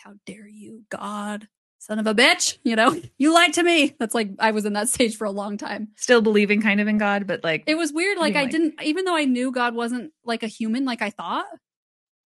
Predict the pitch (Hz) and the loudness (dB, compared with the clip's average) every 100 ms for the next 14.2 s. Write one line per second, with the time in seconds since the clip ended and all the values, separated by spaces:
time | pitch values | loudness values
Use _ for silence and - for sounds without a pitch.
0 | _ 269 269 - 330 311 247 233 220 226 | _ 0 0 0 0 0 0 0 0 0
1 | 214 202 - 208 202 214 220 214 214 214 | -2 -4 -4 -4 -4 -2 -4 -4 -6 -8
2 | 202 214 214 214 - 208 220 202 240 233 | -8 -10 -10 -14 -14 -4 -2 -2 -2 -4
3 | 220 254 220 208 196 196 196 185 196 240 | -4 -8 -8 -8 -10 -10 -12 -14 -10 -8
4 | 214 208 - 208 202 202 208 202 202 262 | -8 -8 -6 -6 -4 -6 -6 -8 -4 0
5 | 330 269 285 294 294 277 285 254 285 330 | 2 0 0 0 0 2 0 0 -2 -4
6 | 233 214 240 - _ _ _ _ 240 233 | -4 -4 -6 -10 _ _ _ _ -4 -2
7 | 226 220 - _ _ _ _ 247 254 302 | -2 -6 -10 _ _ _ _ -6 -2 0
8 | 311 269 233 226 247 247 220 214 214 220 | 0 -2 -2 -4 -2 0 -2 -4 -8 -12
9 | _ _ _ _ _ _ _ - 254 254 | _ _ _ _ _ _ _ -4 -2 0
10 | 240 254 302 294 220 208 214 220 233 233 | 0 0 0 -2 -4 -6 -6 -4 -4 -4
11 | 202 208 208 196 202 196 - 196 202 247 | -6 -6 -6 -8 -10 -12 -12 -10 -6 -4
12 | 302 311 _ 196 190 214 214 220 226 233 | -4 -4 _ -16 -8 -6 -4 -4 -4 -6
13 | 233 _ _ _ _ _ 208 220 208 208 | -10 _ _ _ _ _ -10 -6 -4 -4
14 | 202 202 | -6 -10